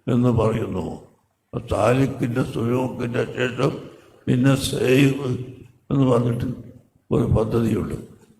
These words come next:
അതാണ് ബഹുമാനപ്പെട്ട ഹൗസുല്ലാഹ് പറഞ്ഞത്, "എൻ്റെ മുരീദാരും നല്ലവരല്ലെങ്കിൽ എപ്പോഴും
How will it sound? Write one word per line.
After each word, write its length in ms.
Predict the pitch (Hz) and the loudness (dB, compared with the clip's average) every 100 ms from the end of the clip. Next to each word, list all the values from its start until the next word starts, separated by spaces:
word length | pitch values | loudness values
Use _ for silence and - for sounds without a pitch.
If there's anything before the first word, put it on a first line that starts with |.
| - | -4
അതാണ് 380 | 131 127 135 127 117 | 0 4 4 4 2
ബഹുമാനപ്പെട്ട 600 | - 120 117 113 113 120 113 | 2 0 0 0 -2 0 0
ഹൗസുല്ലാഹ് 540 | 117 117 120 107 - - - - _ _ - | 0 -2 -2 -2 -4 -8 -16 -20 _ _ -4
പറഞ്ഞത്, 440 | 104 110 123 127 - - - - - - - 123 113 | -2 0 2 2 2 -2 -10 -16 -20 -20 -10 -2 0
"എൻ്റെ 300 | 113 120 127 120 107 | 2 2 2 2 0
മുരീദാരും 880 | 101 110 131 120 107 104 90 107 113 - - - _ - 107 | -2 0 2 2 2 2 0 -2 -6 -12 -20 -20 _ -6 -2
നല്ലവരല്ലെങ്കിൽ 1040 | 104 110 127 139 123 101 101 123 123 131 226 - - - - - 127 | -2 -2 0 0 0 -2 -2 -4 -2 -2 -2 -8 -14 -20 -14 -2 0
എപ്പോഴും 520 | 117 143 139 135 120 | 4 6 6 6 2